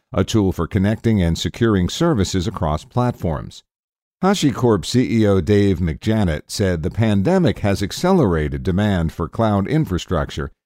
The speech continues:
and he sees a growing role for his company in helping to build cloud-native applications.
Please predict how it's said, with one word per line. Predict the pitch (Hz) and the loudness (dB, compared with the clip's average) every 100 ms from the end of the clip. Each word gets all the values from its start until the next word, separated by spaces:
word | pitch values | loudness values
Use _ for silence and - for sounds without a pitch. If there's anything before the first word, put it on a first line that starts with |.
| _ | _
and | - 127 | 0 2
he | 151 | 4
sees | 120 101 | 2 0
a | 92 | -2
growing | 67 104 151 113 80 | -2 0 2 2 2
role | 76 76 69 | 0 -2 -2
for | 65 82 | -2 0
his | 101 98 | 0 0
company | - 107 90 78 78 | -2 0 0 0 0
in | 80 82 | 0 0
helping | 85 87 87 80 | 0 0 0 0
to | 85 | 0
build | 85 82 80 - | 0 0 -2 -4
cloud-native | - 104 110 98 85 80 73 | 0 2 2 2 2 2 0
applications. | 67 76 82 170 156 - - | -2 -4 0 2 2 -2 -8